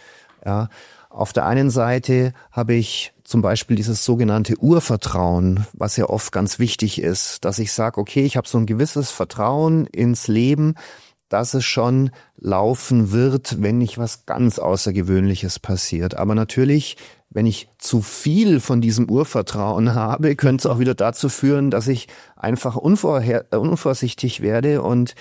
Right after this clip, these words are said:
und, äh, mögliche vermeidbare Gefahren eben vielleicht gar nicht registriere. Also auch hier muss ich wieder dem Umver-, um, dem Urvertrauen wieder eine gewisse, ein gewisses Misstrauen entgegensetzen,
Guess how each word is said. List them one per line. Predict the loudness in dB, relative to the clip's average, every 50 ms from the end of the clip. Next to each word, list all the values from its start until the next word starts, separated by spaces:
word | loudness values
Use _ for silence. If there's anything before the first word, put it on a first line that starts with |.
| -20 -20 -20 _
und, | -8 -4 -2 0 0 0 -2 -2 -6 -4 -2
äh, | 0 0 2
mögliche | 2 2 4 4 2 0 0 0 -2 -2 0 0 -2
vermeidbare | -2 -2 -2 0 0 0 0 -2 -4 -4 -4 -2 -2 0 0 0
Gefahren | 0 -2 -4 -4 -4 -4 -2 0 0 0 0
eben | 0 0 0 0 2 2 2 2 0 -2 -6 -10 -14
vielleicht | -8 -4 -2 -2 -2 -2 -2
gar | -4 0 0
nicht | 0 0 0 0
registriere. | -2 0 -2 -2 -4 -4 -6 -2 0 2 4 4 4 2 2 0
Also | 0 -2 0 2 2
auch | 2 0 -2 -6
hier | -6 -2 0 2 2 2
muss | 2 0 0 0
ich | 0 -2 -2 -2
wieder | -2 0 0 0
dem | 0 0 -2 0
Umver-, | 0 0 0 0 0 0 -4 -4 -4 _ -8
um, | -4 -2 -2 -2 -2 -6 -8 -6
dem | -2 -2 0 0 0
Urvertrauen | 0 0 0 0 -2 -4 -4 -4 -4 -4 -4 -2 -2 -2 -2 -2 -2 -2 -4
wieder | -2 -2 0
eine | 0 0 0
gewisse, | -2 -2 -4 -4 -4 -6 -4 -6 -6 -6 -6 -10 _ _ _ _ _ _ _ _ _ _ _ _ _ _ _ _ -20 _ -4
ein | -2 0
gewisses | 0 0 -2 -2 -2 -2 -2 -2 -2 0
Misstrauen | 0 0 2 2 0 -2 -6 -8 -6 -4 -2 -2 0 0 0 0
entgegensetzen, | 0 0 -2 -2 0 -2 0 2 2 0 0 0 -2 -4 -4 -4 -4 -2 0 0 -2